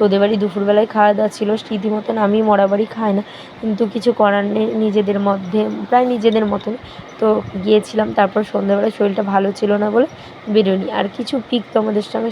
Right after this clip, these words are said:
শেয়ার করলাম, দেখো এই যে পাশেরটা আমার দিদি, পিস্তত দিদি,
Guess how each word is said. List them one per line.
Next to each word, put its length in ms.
শেয়ার 240
করলাম, 320
দেখো 280
এই 100
যে 80
পাশেরটা 480
আমার 200
দিদি, 260
পিস্তত 420
দিদি, 320